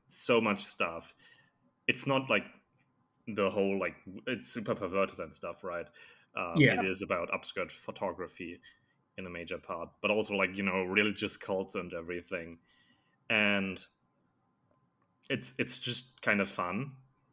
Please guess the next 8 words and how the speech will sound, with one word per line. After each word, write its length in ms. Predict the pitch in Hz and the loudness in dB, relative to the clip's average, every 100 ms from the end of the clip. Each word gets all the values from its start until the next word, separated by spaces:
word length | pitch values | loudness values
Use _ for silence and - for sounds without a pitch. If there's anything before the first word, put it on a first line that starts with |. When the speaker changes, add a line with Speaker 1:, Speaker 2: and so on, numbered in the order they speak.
| - | 4
Speaker 1:
And 400 | 107 104 101 104 | 6 6 4 2
then 160 | 107 | 2
we 80 | 110 | 2
have 120 | 110 | 0
Suicide 640 | - - 170 147 107 90 | -2 0 0 2 2 0
Club, 320 | - 98 80 - _ _ _ _ | -2 -6 -6 -10 _ _ _ _
which 320 | 98 87 85 | -6 -6 -6
is 560 | 95 87 85 85 - | -6 -6 -6 -10 -12